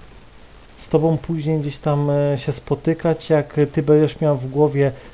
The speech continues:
przeświadczenie, że robi to z każdym co tydzień, a o-,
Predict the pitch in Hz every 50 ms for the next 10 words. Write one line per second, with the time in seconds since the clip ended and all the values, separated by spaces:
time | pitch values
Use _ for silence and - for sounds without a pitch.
0 | - - - 147 131 - - 156 151 - - - 156 147 147 147 139 123 139 139
1 | 135 143 143 135 143 139 131 - 143 135 131 - - 139 139 139 135 135 143 165
2 | 185 202 202 190 - 160 156 - - 151 147 139 160 185 220 262 311 - - -
3 | - - - - - - - - - - - - - 147 139 147 156 165 165 -
4 | - - - -